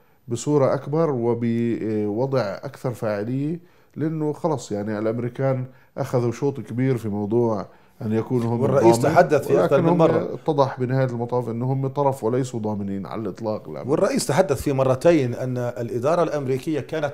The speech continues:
Speaker 2: تعطل، آه، حتى الاتفاقيات ال-، أو محاولات التوافق الفلسطيني الإسرائيلي،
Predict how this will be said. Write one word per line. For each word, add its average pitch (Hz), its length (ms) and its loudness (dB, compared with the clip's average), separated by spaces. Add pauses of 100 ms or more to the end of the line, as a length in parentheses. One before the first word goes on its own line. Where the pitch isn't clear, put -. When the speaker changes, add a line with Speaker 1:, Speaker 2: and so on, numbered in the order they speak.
Speaker 2:
تعطل، 143 600 0 (320)
آه، 113 120 -6
حتى 185 360 0 (160)
الاتفاقيات 135 840 -2
ال-، 117 180 -6
أو 127 280 -2
محاولات 139 480 2
التوافق 123 760 2
الفلسطيني 131 420 -6
الإسرائيلي، 120 480 -4